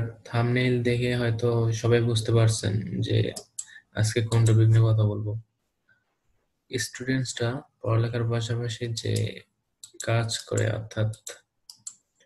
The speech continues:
পার্ট টাইম, তো আপনি পার্ট টাইম পড়ালেখার পাশাপাশি এই কাজটি করে মাসে চাইলে পাঁচ থেকে ছয় হাজার টাকা ইনকাম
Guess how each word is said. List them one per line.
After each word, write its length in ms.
পার্ট 260
টাইম, 180
তো 140
আপনি 140
পার্ট 220
টাইম 220
পড়ালেখার 480
পাশাপাশি 540
এই 160
কাজটি 320
করে 240
মাসে 300
চাইলে 420
পাঁচ 140
থেকে 160
ছয় 240
হাজার 180
টাকা 240
ইনকাম 200